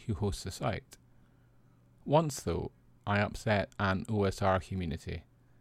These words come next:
and the comments were personal. As mentioned on the podcast before, I've also had run-ins with people from the disabled community. Generally,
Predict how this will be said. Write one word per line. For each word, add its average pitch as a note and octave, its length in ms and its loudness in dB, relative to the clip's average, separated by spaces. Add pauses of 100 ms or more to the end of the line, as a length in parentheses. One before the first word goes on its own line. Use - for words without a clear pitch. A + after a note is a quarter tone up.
(240)
and G#2 120 -2
the G#2+ 60 0
comments A2 360 4
were G2+ 60 -2
personal. - 640 -2 (720)
As B2 120 4
mentioned D3+ 360 4
on C#3 80 0
the C3 80 0
podcast B2+ 480 2
before, F2 500 0 (460)
I've G#2+ 100 -2
also A2+ 240 0
had G#2+ 180 0
run-ins G2 800 0
with G2 480 0
people B2+ 280 0
from A2 240 0
the A2 80 2
disabled B2+ 520 0
community. F#2+ 560 -2 (640)
Generally, C3 580 4